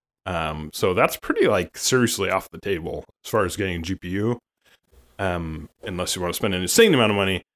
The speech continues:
So I was looking at P S fives, and I even put a bid on a couple Xboxes because they tend to be a little bit cheaper.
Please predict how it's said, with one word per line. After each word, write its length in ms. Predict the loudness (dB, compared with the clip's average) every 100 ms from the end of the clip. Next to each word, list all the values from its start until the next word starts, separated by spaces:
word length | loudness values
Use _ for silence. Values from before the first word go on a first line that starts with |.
| _ 4
So 180 | 6
I 200 | 6 6
was 260 | 6 6 6
looking 400 | 4 6 4 4
at 300 | 2 0 -2 _ -2
P 120 | 2
S 120 | 2
fives, 400 | 2 6 6 6
and 140 | 4 2
I 100 | 4
even 280 | 4 4 4
put 180 | 6
a 60 | 6
bid 260 | 8 8 8
on 160 | 6
a 60 | 4
couple 240 | 4 6
Xboxes 720 | 6 4 0 -6 -6 -10 -14 -12
because 320 | -4 2 2 2
they 180 | 0 0
tend 180 | 0 2
to 60 |
be 80 | 2
a 40 | 4
little 180 | 4
bit 120 | 2 0
cheaper. 420 | 2 4 4